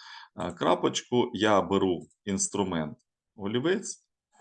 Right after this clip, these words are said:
і ось тут просто проведу лінію. Ось так. Бачите? Проведу ось таку лінію.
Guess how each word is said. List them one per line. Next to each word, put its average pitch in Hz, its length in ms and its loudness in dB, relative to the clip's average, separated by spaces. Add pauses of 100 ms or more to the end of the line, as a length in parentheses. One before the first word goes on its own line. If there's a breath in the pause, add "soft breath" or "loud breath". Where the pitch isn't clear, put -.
(460 soft breath)
і 339 140 0
ось 127 200 6
тут - 260 0
просто 120 360 4
проведу 98 720 0 (360)
лінію. 85 520 -4 (260)
Ось 80 220 -10
так. - 200 -14 (920)
Бачите? 117 420 -4 (240)
Проведу 104 400 -2
ось 113 160 0
таку - 280 -8
лінію. 78 320 -10